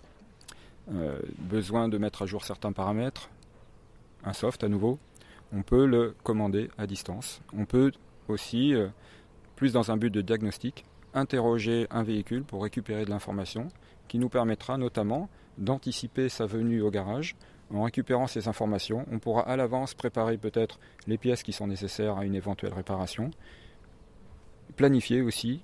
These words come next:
tout de suite son, son passage à l'atelier. Donc, c-, cette connexion, finalement, cette connectivité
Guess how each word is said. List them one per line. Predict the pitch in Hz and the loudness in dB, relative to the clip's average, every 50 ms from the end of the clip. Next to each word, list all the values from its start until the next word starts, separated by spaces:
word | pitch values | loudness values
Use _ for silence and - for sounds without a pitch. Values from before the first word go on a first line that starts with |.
| - | -8
tout | - - | -6 -6
de | - - | -4 0
suite | - 127 135 - - - - - | 0 0 0 0 -4 -18 -16 -14
son, | - - - 113 107 104 101 95 | -10 -4 -2 0 0 0 0 -2
son | 98 - - 120 | -2 -2 -2 -2
passage | - 117 - - 117 107 113 | 0 0 0 0 0 0 0
à | 104 | 0
l'atelier. | 107 104 - 98 92 90 98 110 - - | 0 -2 -2 -2 -4 -4 -4 -6 -8 -6
Donc, | - 107 - | -6 -6 -6
c-, | - - - - - - - - - - - - | -8 -16 -20 -20 -20 -20 -20 -20 -20 -20 -10 -4
cette | - 120 - | -4 -2 2
connexion, | - 143 135 131 - - - 156 113 | 4 4 4 4 2 0 0 0 0
finalement, | - - 120 117 120 120 123 131 | 0 -2 -2 0 0 2 0 0
cette | - 117 95 | 0 -2 -4
connectivité | - - 139 143 135 - - 131 123 123 - - 143 170 | 0 2 2 2 2 0 0 0 0 0 0 0 -2 -2